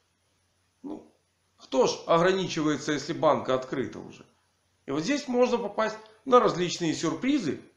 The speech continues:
о которых я уже рассказал, чтобы вы на них не попадали.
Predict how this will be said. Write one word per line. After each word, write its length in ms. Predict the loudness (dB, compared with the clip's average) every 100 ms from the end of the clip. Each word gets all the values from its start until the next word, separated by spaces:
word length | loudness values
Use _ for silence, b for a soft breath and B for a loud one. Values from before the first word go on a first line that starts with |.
| _
о 80 | -6
которых 400 | -4 0 0 4
я 140 | 4
уже 240 | 4 2 -2
рассказал, 560 | -4 -10 -10 -12 -16 b b -10
чтобы 220 | -6 0
вы 100 | 0
на 100 | 2
них 280 | -2 -4 -4
не 180 | 2
попадали. 580 | 4 4 4 2 2 -2